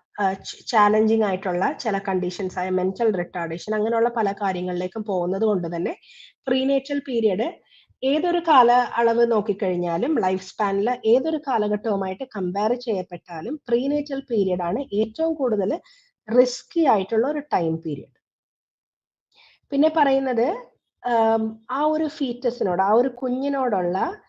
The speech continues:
സിഗ്നിഫിക്കന്റ് ആയിട്ടുള്ള ഫാമിലി മെമ്പേഴ്സിന്റെയോ, ആ, സ്വന്തം അമ്മയുടെയോ അല്ലെങ്കിൽ ഫാദറിന്റെയോ ആറ്റിറ്റ്യൂഡ്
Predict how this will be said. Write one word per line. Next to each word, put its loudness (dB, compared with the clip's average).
സിഗ്നിഫിക്കന്റ് 0
ആയിട്ടുള്ള 0
ഫാമിലി -2
മെമ്പേഴ്സിന്റെയോ, -4
ആ, 2
സ്വന്തം -2
അമ്മയുടെയോ 0
അല്ലെങ്കിൽ -2
ഫാദറിന്റെയോ 0
ആറ്റിറ്റ്യൂഡ് -4